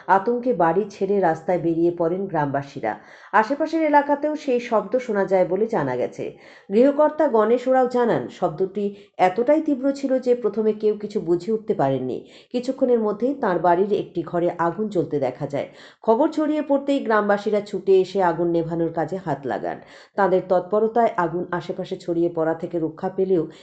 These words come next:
একটি ঘর সম্পূর্ণভাবে পুড়ে ছাই হয়ে যায়। ঘরের আসবাবপত্র ও প্রয়োজনীয় সামগ্রী নষ্ট হওয়ায়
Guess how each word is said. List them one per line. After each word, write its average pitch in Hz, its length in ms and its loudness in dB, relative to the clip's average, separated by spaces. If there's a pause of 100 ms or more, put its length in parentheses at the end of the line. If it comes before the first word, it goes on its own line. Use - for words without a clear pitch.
(120)
একটি 240 320 2
ঘর 233 240 0
সম্পূর্ণভাবে 190 840 0
পুড়ে 175 280 0
ছাই 185 320 -4
হয়ে 160 240 -2
যায়। 85 240 -2 (400)
ঘরের 220 340 4
আসবাবপত্র 262 600 2 (180)
ও 208 140 4
প্রয়োজনীয় 208 560 2
সামগ্রী 185 440 -2
নষ্ট 160 340 -2
হওয়ায় 175 360 0